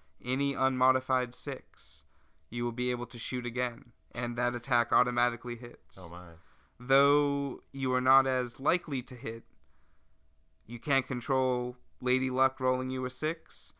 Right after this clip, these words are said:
Speaker 1: and when you're rolling forty dice each shooting phase, never mind everyone else who might have guns that have more bullets,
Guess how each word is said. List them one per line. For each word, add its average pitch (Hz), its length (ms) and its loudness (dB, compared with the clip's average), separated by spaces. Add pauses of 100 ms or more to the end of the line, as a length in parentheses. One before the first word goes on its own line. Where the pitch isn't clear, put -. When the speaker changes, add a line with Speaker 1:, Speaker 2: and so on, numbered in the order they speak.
(380)
Speaker 1:
and 123 140 -2
when 127 100 2
you're 131 120 4
rolling 127 300 2
forty 135 380 -2
dice 123 680 -2 (140)
each 127 200 -6
shooting 139 380 -4
phase, 156 580 -6 (460)
never 131 300 2
mind 127 520 6 (160)
everyone 127 420 0
else 131 280 0
who 131 80 -6
might 123 180 -2
have 123 180 -4
guns 127 300 -2
that 120 140 -4
have 120 180 -2
more 123 200 -4
bullets, 127 680 -6